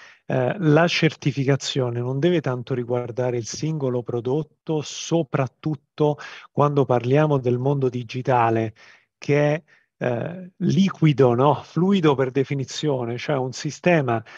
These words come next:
è un secondo in un modo, magari l'ho verificato, mi sembra a posto, il secondo dopo mi ritrovo davanti a una cosa completamente diversa. Dunque è molto difficile certificare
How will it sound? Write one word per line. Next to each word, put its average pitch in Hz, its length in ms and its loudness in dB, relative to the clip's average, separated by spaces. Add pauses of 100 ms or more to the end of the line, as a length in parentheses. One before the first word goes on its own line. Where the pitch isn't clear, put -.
(160)
è - 80 -8
un 147 160 0
secondo 160 560 0
in 160 80 -2
un 180 160 -2
modo, 180 380 -4
magari 147 280 -4
l'ho 139 140 -2
verificato, 135 720 -2
mi 120 100 -8
sembra 147 340 -6
a 175 120 -8
posto, 143 400 -6
il 135 100 -2
secondo 165 520 -4
dopo 147 280 -4
mi 127 120 -8
ritrovo 127 300 -4
davanti 131 340 -4
a 127 40 -6
una 123 80 -4
cosa 131 220 -4
completamente 123 720 -4
diversa. 113 640 -4 (400)
Dunque 160 220 0
è - 20 4
molto 160 320 2
difficile 143 540 0
certificare 131 1000 0